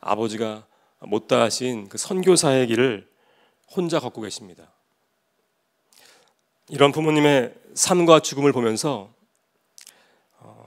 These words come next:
제 삶과 죽음도 자녀와 주변 사람에게, 어, 그렇게 기억되었으면 좋겠다는 생각을 하였습니다. <clears throat> 어, 디모데후서에서 사도 바울은,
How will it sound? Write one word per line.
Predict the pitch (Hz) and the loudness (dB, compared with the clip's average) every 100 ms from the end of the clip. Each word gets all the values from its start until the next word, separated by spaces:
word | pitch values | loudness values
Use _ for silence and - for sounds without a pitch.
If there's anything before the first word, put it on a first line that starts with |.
| - | -4
제 | 143 131 | 4 4
삶과 | 156 143 139 | 4 4 4
죽음도 | - 131 120 135 113 98 _ _ _ | 4 -2 2 2 0 -6 _ _ _
자녀와 | - 131 131 127 123 | -6 -2 2 4 2
주변 | 120 - 123 | 0 -2 -2
사람에게, | 117 127 117 104 104 104 95 _ _ _ _ _ _ | 2 2 2 0 -4 -8 -14 _ _ _ _ _ _
어, | - _ | -20 _
그렇게 | - 143 131 139 123 | -4 -4 -2 -6 -6
기억되었으면 | - 127 - 123 113 117 110 104 _ _ _ _ - | 0 0 2 0 0 -2 -6 -8 _ _ _ _ -14
좋겠다는 | - 120 123 117 | -6 -2 0 0
생각을 | - 147 117 | -2 -4 -6
하였습니다. | 113 120 - 95 90 _ _ _ _ _ _ _ _ | -8 -10 -12 -14 -20 _ _ _ _ _ _ _ _
<clears throat> | 311 294 226 131 _ _ _ _ _ _ _ _ _ - - _ _ _ _ | -18 -14 -14 -18 _ _ _ _ _ _ _ _ _ -20 -20 _ _ _ _
어, | 110 101 | -6 -6
디모데후서에서 | 147 156 165 165 165 160 156 139 143 113 | 0 2 2 0 0 0 2 2 2 0
사도 | - 165 | -2 0
바울은, | 156 143 135 143 113 | 2 4 4 2 -2